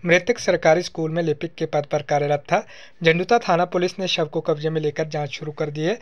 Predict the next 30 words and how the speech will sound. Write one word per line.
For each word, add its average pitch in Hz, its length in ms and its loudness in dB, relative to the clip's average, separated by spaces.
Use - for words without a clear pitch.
मृतक 175 300 4
की 233 120 0
पहचान 170 460 4
रजत 165 280 2
सिंह, 208 320 -8
पैंतीस 170 380 -4
वर्षीय 175 280 -2
पुत्र 170 260 -8
स्वर्गीय 165 460 -4
हुकम 185 280 0
सिंह, 226 260 -4
गाँव 175 200 4
सलासी 165 400 -2
झंडुता 156 380 -4
के 165 140 -6
रूप 156 220 -8
में 160 60 -2
हुई 151 160 -2
है। 196 100 0
गुरुवार 165 360 2
सुबह 165 240 -2
रजत 160 280 -2
को 160 140 -4
उसके 151 220 -2
परिजनों 151 400 0
ने 208 140 0
घर 165 120 6
के 175 180 -6
कमरे 175 320 2
में 170 60 -8